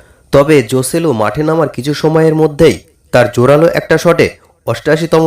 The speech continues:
মিনিটে একটি গোল করেন, আর এরই সঙ্গে স্কোর লাইনটা এক এক সমতায় ফেরে। মাত্র দুই মিনিটের ব্যবধানে জোসেলুর জোড়া গোলে কার্লো আনচেলত্তির দল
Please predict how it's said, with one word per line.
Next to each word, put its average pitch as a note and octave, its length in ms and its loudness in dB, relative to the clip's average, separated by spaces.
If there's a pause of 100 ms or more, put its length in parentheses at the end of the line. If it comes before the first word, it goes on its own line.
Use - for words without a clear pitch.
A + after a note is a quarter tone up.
(120)
মিনিটে D#3 300 0 (200)
একটি C#3+ 220 -2 (240)
গোল C#3 220 4
করেন, G#2 200 0 (260)
আর C#3 60 2 (100)
এরই D3 300 2
সঙ্গে E3 220 -2 (140)
স্কোর E3 360 -2
লাইনটা D#3 320 0 (460)
এক - 100 -2
এক D3 160 2
সমতায় C#3+ 580 2
ফেরে। G#2 220 -4 (580)
মাত্র A#2 240 -2 (160)
দুই C#3 200 2
মিনিটের E3 360 -4
ব্যবধানে D#3 380 -2 (280)
জোসেলুর C3+ 480 -4
জোড়া B2+ 260 0
গোলে D#3+ 240 0 (160)
কার্লো D3+ 300 2 (140)
আনচেলত্তির D#3+ 680 -2
দল C#3 180 2